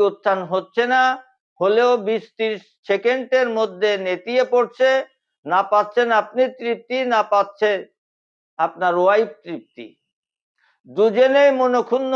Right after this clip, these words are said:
হয়ে সারা রাত গমন করলেন, কাজের কাজ কিছুই হলো না, জিরো। সে সমস্ত পুরুষ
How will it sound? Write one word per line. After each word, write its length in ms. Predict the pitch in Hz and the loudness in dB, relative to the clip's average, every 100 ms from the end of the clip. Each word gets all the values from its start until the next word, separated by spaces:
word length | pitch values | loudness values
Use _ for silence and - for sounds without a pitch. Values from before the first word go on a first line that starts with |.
| 240 | 0
হয়ে 180 | 247 233 220 | 0 0 0
সারা 220 | 220 233 | 0 0
রাত 200 | 220 202 165 | 0 -2 0
গমন 240 | 196 233 226 180 | -2 -2 -6 -6
করলেন, 360 | 156 131 120 - _ _ _ _ _ - | -8 -8 -14 -16 _ _ _ _ _ -2
কাজের 340 | 196 190 220 214 | 0 2 0 0
কাজ 140 | 202 196 | -2 -2
কিছুই 300 | 202 190 220 190 | -6 -2 0 0
হলো 160 | 196 180 | 0 -2
না, 80 | 160 143 | -4 -4
জিরো। 260 | 208 190 139 - _ _ _ _ _ _ _ _ _ _ | -6 -6 -8 -14 _ _ _ _ _ _ _ _ _ _
সে 120 | - 269 262 | 2 2 2
সমস্ত 360 | 269 285 - 285 269 | 2 2 2 2 2
পুরুষ 240 | 247 247 | 2 2